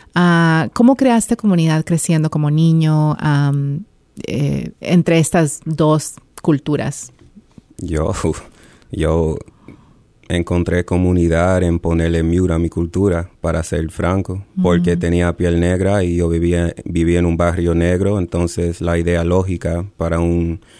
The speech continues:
Speaker 2: niño de seis años que no quiere fajarse otra vez por ser musulmano, porque su madre habla español, yo, yo hice lo que ellos hacían.
Speaker 1: Ujú.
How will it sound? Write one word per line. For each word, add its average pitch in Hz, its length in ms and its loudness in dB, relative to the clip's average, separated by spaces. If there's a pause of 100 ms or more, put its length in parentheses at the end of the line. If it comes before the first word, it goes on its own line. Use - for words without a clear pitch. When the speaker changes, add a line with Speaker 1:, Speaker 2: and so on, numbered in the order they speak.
(220)
Speaker 2:
niño 87 420 2
de 82 120 0
seis 85 380 -2
años 87 360 0
que 87 120 -4
no 80 140 -2
quiere 82 600 -2
fajarse 85 480 -4
otra 82 240 0
vez 85 180 0
por 85 140 -6
ser 82 140 -2
musulmano, 82 640 0
porque 82 220 -6
su 85 140 -8
madre 85 320 0
habla 85 200 0
español, 85 560 0
yo, 85 380 0 (920)
yo 82 720 0
hice 82 300 -2
lo 82 140 0
que 80 200 0
ellos 82 220 0
hacían. 87 680 -2 (240)
Speaker 1:
Ujú. 202 60 -2